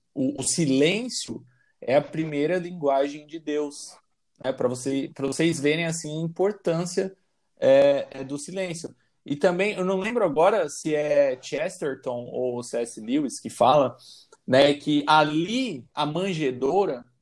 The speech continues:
né, ou seja, o lugar mais simples que vocês possam imaginar, naquele momento,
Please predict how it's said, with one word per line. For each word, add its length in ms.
né, 300
ou 100
seja, 320
o 120
lugar 280
mais 320
simples 440
que 80
vocês 420
possam 400
imaginar, 680
naquele 460
momento, 640